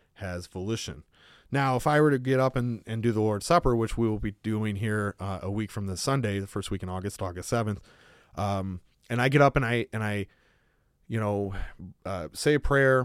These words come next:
before we bless the wine and the f-, bread, and I just say, um, you know, I give some generic, fluffy, you know, "This is, uh, what Christ has told us to do," and, uh, he said, "Take and eat the bread, take and drink the wine,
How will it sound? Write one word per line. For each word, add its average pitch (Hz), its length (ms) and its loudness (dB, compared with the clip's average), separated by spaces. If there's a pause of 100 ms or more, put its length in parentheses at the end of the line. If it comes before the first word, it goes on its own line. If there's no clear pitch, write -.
before 113 320 0
we 107 160 0
bless 113 340 -2
the 117 120 -4
wine 113 520 -2 (180)
and 101 200 -8
the 95 60 -6
f-, - 140 -18
bread, 113 380 -4
and 101 140 -6
I 107 100 -4
just 110 160 -6
say, 110 320 -4 (220)
um, 92 400 -8 (840)
you 107 100 -8
know, 95 400 -6
I 110 80 -6
give 120 220 0
some 123 440 -2 (140)
generic, 117 580 0
fluffy, - 960 -4 (500)
you - 80 -6
know, 95 440 -4
"This 120 240 0
is, 123 260 0 (340)
uh, 95 280 0 (300)
what 117 200 -4
Christ 131 300 2
has 123 160 -2
told 151 240 8
us 139 140 4
to 131 100 -2
do," 139 500 8
and, 120 400 2
uh, 113 280 2
he 113 120 0
said, 104 240 -4
"Take 127 220 2
and 123 100 0
eat 120 140 0
the 113 80 -2
bread, 117 340 2
take 123 180 0
and 117 140 -2
drink 117 220 -2
the 113 80 -2
wine, 113 500 0